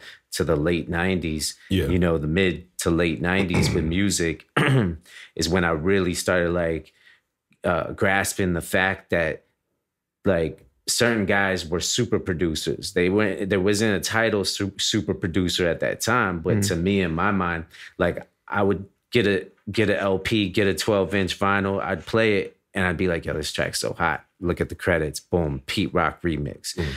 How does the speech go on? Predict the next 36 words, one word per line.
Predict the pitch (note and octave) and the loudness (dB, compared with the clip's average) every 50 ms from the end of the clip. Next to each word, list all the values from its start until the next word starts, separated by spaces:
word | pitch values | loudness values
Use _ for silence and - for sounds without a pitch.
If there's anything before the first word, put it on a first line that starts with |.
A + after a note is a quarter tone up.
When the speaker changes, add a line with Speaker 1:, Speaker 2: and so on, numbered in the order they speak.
| - - - _ - | -10 -12 -14 _ -2
Speaker 1:
Yo, | - F#2 F2 D#2+ | 0 0 0 0
this | E2+ F2 - | -2 -2 -2
track's | - - D#2+ D#2+ - - | -2 -2 -4 -4 -4 -2
so | - D#2 E2+ | -2 -2 -2
hot. | F#2+ G2 F2 D#2+ - - _ _ _ _ | -2 -2 -4 -4 -6 -12 _ _ _ _
Produced | - G2 D#2+ F#2+ F#2 E2 - - | -4 -2 0 0 0 -2 -2 -2
by | - E2+ E2 | -2 0 0
D | D#2 D2 F2+ E2 D#2+ | 0 -2 -2 -4 -2
J | D2+ E2+ D#2 D2+ | 0 0 0 0
Premier. | - E2+ E2+ E2 E2+ D#2 C2 A#1 - - - - - - - _ - | 0 0 0 0 2 0 -2 -4 -6 -12 -18 -18 -18 -18 -20 _ -2
Yo, | - F2 E2 | 0 2 2
this | E2 F2 E2+ - | 2 2 0 -2
track's | - - E2 E2 F2 - | 0 0 0 0 0 0
so | - F2 E2+ E2+ | 0 0 0 0
hot. | D#2+ F#2+ F#2+ F2+ E2 - - _ _ _ _ - | 2 2 0 0 0 -2 -6 _ _ _ _ -4
Boom, | F#2 G#2 F#2+ F#2 E2+ D#2 C#2+ | 0 2 2 2 2 0 -2
Havoc." | C#2+ C2 F2+ F2 E2 D#2+ - - - - _ _ _ - - - - | -2 -2 0 0 0 -2 -4 -8 -12 -12 _ _ _ -20 -20 -6 -2
You | - G2+ | 2 2
know, | G2 G2 F#2+ | 4 4 4
like, | F#2 F2+ E2+ E2+ E2 - - _ - - _ _ - | 2 2 2 0 -2 -6 -14 _ -20 -20 _ _ -4
you | G#2 G2 G#2 | 0 2 2
know, | G#2 F2+ E2+ D2+ C2+ - _ - - | 4 2 2 -2 -4 -10 _ -8 -2
rza, | F2+ G#2+ A2+ G#2+ G2 - F2 D#2+ - - B1+ | 2 4 4 4 4 2 -2 -4 -4 -4 -2
whatever, | E2 F#2+ F#2+ G#2 G2+ F2 - D2+ | -2 0 2 2 0 0 -2 -4
like, | D#2 D#2+ D#2 D#2+ D2+ - - | -4 -4 -4 -4 -4 -4 -2
all | G2 G2+ G2+ G2 | 0 0 0 0
the | F#2+ F#2+ | 0 0
Wu | F2+ F#2 G2 G2+ F#2 D#2 | 0 0 0 0 0 -2
stuff, | - - - - F2+ E2+ D#2 D2 - - | -4 -2 0 0 2 2 0 0 -2 -2
like, | F#2 F2 E2 D#2 - - | 0 0 0 0 -2 -2
all | - G2 G2 | 0 0 2
the | F#2 | 0
stuff | F#2 - - G2 E2+ - | 0 0 0 0 0 0
that | F2+ E2 B1+ | 0 0 0
influenced | F2 F#2+ F2 - - F#2+ F#2 F2+ F2 E2 - - F#2+ | 0 -2 -2 -2 0 0 2 2 0 0 -2 -2 0
me. | G2+ G2+ F#2 E2+ - | 0 0 0 -2 -6